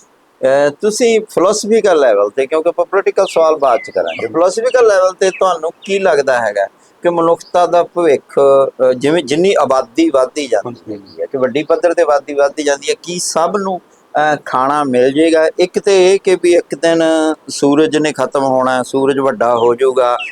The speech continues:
Speaker 1: ਧਰਤੀ ਨੂੰ ਨਿਗਲ ਜਾਊਗਾ, ਜਾਂ ਕੋਈ ਮੀਟਰੋਇਡ ਜਾਂ ਕੋਈ ਹੋਰ ਗ੍ਰਹਿ ਧਰਤੀ ਨੂੰ ਖਿੱਚ ਲੇ, ਇਹ ਹੋਣੀ ਤਾਂ ਸਾਡੇ ਵੱਸ ਚ ਨਹੀਂ। ਜਿਹੜੀ ਇਸ ਧਰਤੀ ਤੇ ਰਹਿੰਦਿਆਂ ਸਾਡੇ ਵੱਸ ਚ ਆ ਕਿ,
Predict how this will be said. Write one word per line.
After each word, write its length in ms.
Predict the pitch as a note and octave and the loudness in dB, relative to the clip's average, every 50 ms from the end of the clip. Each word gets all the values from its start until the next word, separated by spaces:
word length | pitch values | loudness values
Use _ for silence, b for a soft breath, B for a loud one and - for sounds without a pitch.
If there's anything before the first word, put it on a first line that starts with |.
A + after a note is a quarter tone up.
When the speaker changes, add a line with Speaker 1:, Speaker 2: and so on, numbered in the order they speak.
| - _ | -8 _
Speaker 1:
ਧਰਤੀ 360 | - D#3 D3 B2 - - B2 | -2 -2 -2 -2 -2 -4 -2
ਨੂੰ 160 | A#2 A#2+ B2 A#2+ | 0 0 0 0
ਨਿਗਲ 340 | A#2 A2+ G#2+ A2+ G#2+ G#2 | 0 0 2 2 2 2
ਜਾਊਗਾ, 320 | G2 G2 G2+ F#2+ F#2 F2+ E2+ - B B B B B - | 0 -4 -10 -6 -6 -6 -6 -6 B B B B B -4
ਜਾਂ 380 | G#2+ C3+ D3+ D#3 D#3 D#3+ E3 D#3 - | -2 0 0 0 0 0 -2 -4 -2
ਕੋਈ 280 | - D3+ D3+ D#3 D#3 D3+ | 0 0 2 2 0 0
ਮੀਟਰੋਇਡ 760 | C#3+ C#3+ D3 C#3+ - - D3 D3 C#3+ C#3+ C#3+ C#3+ C#3+ C#3 C#3 C#3+ C#3+ C#3 C3+ | -2 -2 -2 -4 -2 -2 0 0 2 2 2 0 2 2 4 4 4 2 2
ਜਾਂ 180 | C3+ C#3 C#3+ C#3+ | 0 0 -2 -2
ਕੋਈ 160 | - D3+ C#3+ | -2 -2 -2
ਹੋਰ 320 | B2 A2+ B2 C3 C#3 C#3 C3+ | -2 0 2 2 2 2 2
ਗ੍ਰਹਿ 220 | C3+ C#3 D3 D#3 D3 - | 2 2 2 2 2 0
ਧਰਤੀ 340 | E3 D#3 B2+ - _ C3+ A#2+ | -2 -2 -2 -4 _ -6 -6
ਨੂੰ 100 | B2 B2 | -6 -6
ਖਿੱਚ 340 | - - C#3 C3 - - C3 | -4 -4 -4 -4 -4 -6 -4
ਲੇ, 180 | G#2+ F2+ D#2+ - _ _ _ _ | -4 -4 -4 -6 _ _ _ _
ਇਹ 200 | F#3 F#3+ A3 A#3+ | 2 4 4 2
ਹੋਣੀ 440 | G#3 C#3+ D#3 D#3 D#3 D#3+ E3+ E3+ E3+ - - | 2 2 2 2 2 2 0 -2 -4 -4 -2
ਤਾਂ 220 | - E3+ D#3 D#3+ D#3+ | -2 0 0 0 -2
ਸਾਡੇ 320 | D#3 - C#3+ C3+ C#3 D3+ | -2 -4 -4 0 0 0
ਵੱਸ 360 | C3 A#2 A2+ A2 - - - | 2 2 0 -2 -2 -8 -14
ਚ 120 | - - G2+ | -14 -14 -16
ਨਹੀਂ। 240 | F2 D#2 - - _ _ B B B B B B - | -16 -16 -20 -20 _ _ B B B B B B -2
ਜਿਹੜੀ 280 | - G#3 B3 A#3+ D4 | 2 2 2 2 0
ਇਸ 360 | C#4 - G#3+ G3+ A3 A#3 A#3 - | 0 2 2 2 4 2 2 0
ਧਰਤੀ 380 | - A3+ F#3+ - - - C#3 D#3 | -2 -2 -2 -2 -2 -2 -2 2
ਤੇ 140 | F#3+ A#3 | 2 2
ਰਹਿੰਦਿਆਂ 380 | G#3+ G3+ G#3 A3+ A3 A#3 A3 G3+ | 2 2 0 0 0 0 0 2
ਸਾਡੇ 300 | - F3 E3 D#3 E3 E3 | 0 0 0 2 2 2
ਵੱਸ 300 | D3+ C3+ B2+ - - D3+ | 2 2 0 0 -2 -6
ਚ 140 | C3+ - D#3 | -2 0 0
ਆ 180 | C3+ C3 A#2+ - _ _ _ _ _ - | 2 2 0 -2 _ _ _ _ _ 0
ਕਿ, 260 | F3+ F3+ F3+ E3+ | 2 2 2 0